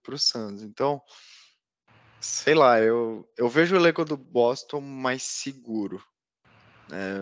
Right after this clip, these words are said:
mais contribuinte, <laughs> assim como vocês falaram. É, diferente do elenco do,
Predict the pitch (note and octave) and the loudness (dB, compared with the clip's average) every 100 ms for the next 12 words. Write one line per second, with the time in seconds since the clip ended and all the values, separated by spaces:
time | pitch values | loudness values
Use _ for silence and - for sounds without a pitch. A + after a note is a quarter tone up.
0 | F#2+ G2 G2+ G#2 - A#2 A#2 - A#2 A2+ | -8 -8 -6 -6 -6 -8 -8 -8 -10 -6
1 | B2 A2+ G2+ F#2+ G#2+ - - E3+ - - | -6 -4 -8 -8 -8 -4 -4 -4 -8 -12
2 | B2 A#2 A2 A#2 A2 - A#2 A2+ G2 F#2+ | -10 -8 -8 -8 -8 -6 -4 -2 -2 -4
3 | G2 - - - - - _ _ _ - | -12 -20 -20 -18 -18 -20 _ _ _ -10
4 | F#2+ F#2+ F#2 F#2 F#2 F2 G2+ - C3+ A#2 | -6 -6 -6 -6 -6 -6 -8 -2 2 2
5 | G#2+ A#2+ A#2+ A#2+ A2+ A2+ A#2+ A#2+ A#2+ A#2 | 2 0 2 2 0 -4 -10 -8 -8 -6
6 | A#2 A2+ | -6 -8